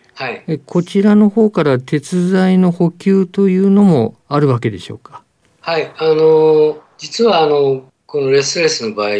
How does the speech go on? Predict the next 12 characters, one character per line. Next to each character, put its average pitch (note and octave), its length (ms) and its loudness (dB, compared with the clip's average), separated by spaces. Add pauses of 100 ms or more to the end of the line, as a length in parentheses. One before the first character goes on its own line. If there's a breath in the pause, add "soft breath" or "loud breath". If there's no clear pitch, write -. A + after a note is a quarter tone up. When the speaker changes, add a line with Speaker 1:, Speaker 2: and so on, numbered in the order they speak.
(640)
Speaker 1:
あ B2 140 -6
の、 B2 80 -6
少 F#3+ 200 -6
な F3 100 -2
く - 80 -10
と C3+ 100 -6
も A#2+ 100 -2
一 A#2 140 -6
回 F3 380 -2
は、 A#2+ 480 -2
あ A2 80 -8
の、 G#2+ 580 -10